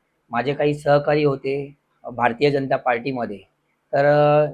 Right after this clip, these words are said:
नेहमी मोदी साहेबांबद्दल बरंच काही ऐकायचो, त्यांचं का-, काम करण्याचं विजन, त्यांची दूरदृष्टी. तसेच महाराष्ट्र राज्यामध्ये आपले लाडके सर्वांचे देवेंद्र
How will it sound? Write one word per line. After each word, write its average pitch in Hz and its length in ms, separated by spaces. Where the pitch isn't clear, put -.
नेहमी 147 260
मोदी 151 300
साहेबांबद्दल 151 600
बरंच 143 280
काही 151 180
ऐकायचो, 135 600
त्यांचं 127 320
का-, 127 340
काम 135 200
करण्याचं 131 440
विजन, 123 520
त्यांची 127 500
दूरदृष्टी. 139 540
तसेच 151 280
महाराष्ट्र 135 460
राज्यामध्ये 143 680
आपले 143 280
लाडके 131 340
सर्वांचे 139 400
देवेंद्र 135 360